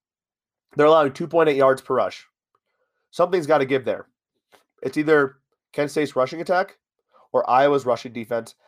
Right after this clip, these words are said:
I'm gonna put my, my money on Iowa's rushing defense every single day in that regard. And Texas A and M. Now, part of this is because of the takeaway, the giveaways they had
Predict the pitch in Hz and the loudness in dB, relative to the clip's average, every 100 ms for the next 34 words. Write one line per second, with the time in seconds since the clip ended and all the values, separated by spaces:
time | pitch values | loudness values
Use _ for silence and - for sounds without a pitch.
0 | _ _ _ - 151 190 160 156 139 127 | _ _ _ -2 0 0 -2 0 0 0
1 | 110 _ 120 120 135 135 120 113 107 123 | -4 _ -8 -2 0 2 0 -2 -2 0
2 | 123 120 110 113 - 107 110 110 101 - | 2 0 -2 -4 -6 -14 -10 -10 -12 -16
3 | _ _ - 127 120 123 117 120 107 107 | _ _ -4 -2 -2 -6 -6 -6 -4 -2
4 | 104 101 95 101 101 101 - _ _ _ | -2 -4 -6 -4 -4 -4 -8 _ _ _
5 | _ - 139 160 165 143 165 156 113 113 | _ -6 -2 0 0 2 2 4 2 2
6 | 131 135 - - 131 170 170 151 135 139 | 2 2 -2 2 2 2 -2 -4 -4 -6
7 | - 143 147 135 135 143 143 139 135 123 | 0 0 0 -4 -4 -4 -2 -2 -2 -4
8 | 131 135 139 135 127 120 127 123 | -4 -2 0 0 0 0 2 0